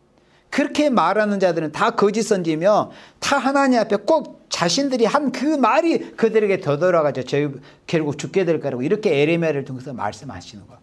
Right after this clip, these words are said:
자, 십사 절에 여호와께서 내게 이르시되 "선지자들이 내 이름으로 거짓 예언을 한다."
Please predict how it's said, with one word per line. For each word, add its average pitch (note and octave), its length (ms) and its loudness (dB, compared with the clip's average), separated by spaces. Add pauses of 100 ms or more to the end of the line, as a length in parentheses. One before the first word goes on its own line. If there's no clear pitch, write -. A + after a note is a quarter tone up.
(160)
자, - 100 -20
십사 F3 340 -2
절에 C#3+ 280 -6 (500)
여호와께서 D#3+ 540 2
내게 C3 280 -4
이르시되 A#2+ 460 -8 (380)
"선지자들이 G#3+ 640 0
내 C#3 140 2
이름으로 D3 380 -2
거짓 A#3+ 360 0
예언을 A#2+ 400 -4
한다." G2+ 260 -16